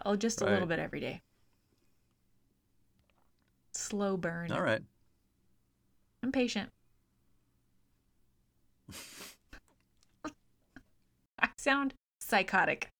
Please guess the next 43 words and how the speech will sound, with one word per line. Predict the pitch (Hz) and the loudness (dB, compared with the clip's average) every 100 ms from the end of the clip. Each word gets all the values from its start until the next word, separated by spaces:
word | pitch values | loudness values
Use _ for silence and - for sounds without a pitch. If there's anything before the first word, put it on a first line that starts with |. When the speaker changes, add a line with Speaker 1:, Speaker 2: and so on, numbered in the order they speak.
| _ _ _ _ _ _ - | _ _ _ _ _ _ -2
Speaker 1:
I | 320 | 0
don't | 403 | 2
want | 349 330 | 0 4
them | 226 | 4
to | 175 | 6
die. | 160 208 160 | 8 8 8
I | 185 | 4
just | 208 - | 2 0
want | 220 220 | 2 4
them | 214 | 4
to | 208 | 4
be | 202 190 | 6 4
extremely | - - - - 180 202 233 220 185 127 | 4 -4 -6 -4 2 6 8 8 6 2
inconvenienced. | 160 - 170 160 156 - - - - - _ _ _ _ _ _ _ - | -4 -6 -8 -8 -8 -8 -8 -10 -12 -16 _ _ _ _ _ _ _ -6
Speaker 2:
Yeah. | 107 - - _ _ | -6 -6 -14 _ _
Speaker 1:
Or, | - 226 | 2 6
like, | 220 202 | 8 6
constantly | - 208 208 - 208 | 6 6 6 4 0
having | 202 180 175 175 | 6 4 4 -2
to | |
go | 170 | 0
to | 165 | 0
the | 156 | 4
bathroom | 147 - 165 180 - _ - | 2 2 -6 -8 -14 _ 0
to, | |
like, | 185 160 - - | 2 2 -4 -4
oh, | 185 | 0
like, | 185 175 | 0 0
I'm | 185 190 | 0 2
gonna | 190 | 2
pee | 208 | 2
my | 170 160 | 0 0
pants. | 160 - - - _ _ _ _ _ - | -2 -4 -6 -18 _ _ _ _ _ -12
Like | 170 | -6
that. | - 135 - _ - - | 4 4 4 _ -16 -2
That's | 175 - | -2 0
horrible. | 185 - - 208 _ - | -4 -2 -4 -6 _ -2
Speaker 2:
Every | 110 107 107 | 2 4 8
hour | 110 | 8
on | 113 | 10
the | |
Speaker 1:
Constantly, | 117 107 113 110 | 10 8 4 6
Speaker 2:
hour? | 101 | 4